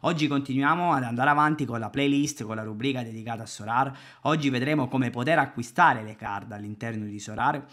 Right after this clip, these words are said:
quindi vi guideremo passo passo all'acquisto di una card, in quanto molti di voi hanno avuto difficoltà da questo punto di vista, soprattutto tutti gli utenti inesperti che si sono appassionati al mondo di Sorare,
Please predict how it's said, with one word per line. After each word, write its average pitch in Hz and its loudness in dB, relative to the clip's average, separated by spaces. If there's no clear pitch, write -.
quindi 127 2
vi 117 -4
guideremo 123 -2
passo 117 -8
passo 127 -6
all'acquisto 110 -10
di 110 -12
una 131 -4
card, 120 -2
in 113 -6
quanto 120 -2
molti 131 -2
di 139 2
voi 120 0
hanno 123 0
avuto 131 -4
difficoltà 131 -2
da 120 -4
questo 131 -8
punto 131 -6
di 180 -4
vista, 127 -2
soprattutto 123 -6
tutti 139 -8
gli 123 -4
utenti 123 -4
inesperti 123 -6
che 113 -10
si - -12
sono 156 0
appassionati 110 -6
al 101 -12
mondo 107 -6
di 104 -10
Sorare, 107 -14